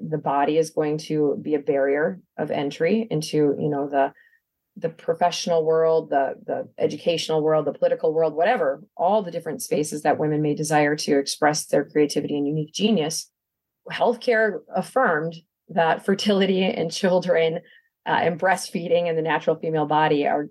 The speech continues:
are going to be a disadvantage for you. So let's make your body act more like a man's. Um, so women, you know, at a very young age, we're told very young that our cycles, you know, uh, we don't want any inconvenience here. Let's get you on the pill. Let's regulate this. Let's shut this all down. Let's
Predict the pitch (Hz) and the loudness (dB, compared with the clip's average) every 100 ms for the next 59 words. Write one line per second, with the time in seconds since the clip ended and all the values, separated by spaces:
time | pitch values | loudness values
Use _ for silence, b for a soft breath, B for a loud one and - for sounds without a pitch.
0 | - 156 151 160 156 151 151 151 147 139 | -8 -4 0 0 -2 0 0 0 -2 -4
1 | 135 131 127 - - 131 - - 151 165 | -4 -4 -8 -6 -4 -4 -4 -2 2 2
2 | 196 - 165 160 151 151 143 135 123 117 | 2 0 0 0 0 2 2 0 -4 -6
3 | 147 139 139 - - - 120 117 - _ | -6 -2 -2 -2 -4 -4 -6 -8 -12 _
4 | _ _ _ _ 147 131 - 160 156 156 | _ _ _ _ -6 -4 -2 0 0 -2
5 | b b b b _ _ - 156 185 202 | b b b b _ _ -8 0 2 2
6 | 208 - 185 196 180 170 180 190 196 220 | 2 0 -2 0 0 2 0 0 0 0
7 | 302 - - _ _ - 160 - 175 175 | 0 -4 -16 _ _ -4 -2 0 0 0
8 | 151 160 220 240 151 143 135 143 - _ | 0 0 2 2 0 -4 -4 -10 -12 _
9 | _ _ _ - 160 151 147 160 160 147 | _ _ _ -2 2 4 4 0 2 0
10 | 151 156 165 202 160 156 151 190 202 - | 2 4 4 2 -2 -2 0 0 0 -6
11 | - 165 - 151 156 156 151 175 202 214 | -6 -4 -2 -6 -4 -2 0 0 2 2
12 | 233 262 233 294 233 180 - 165 180 170 | 2 2 2 2 2 0 0 0 2 0
13 | 165 170 160 190 196 208 160 147 - 160 | -2 -8 -4 -2 -2 0 0 0 -4 -6
14 | 160 165 175 160 156 151 139 139 156 - | -2 -2 0 2 2 2 0 -2 -6 -4
15 | - 151 175 170 165 165 156 165 156 151 | -4 -2 -2 2 2 4 2 2 -2 -6
16 | - | -8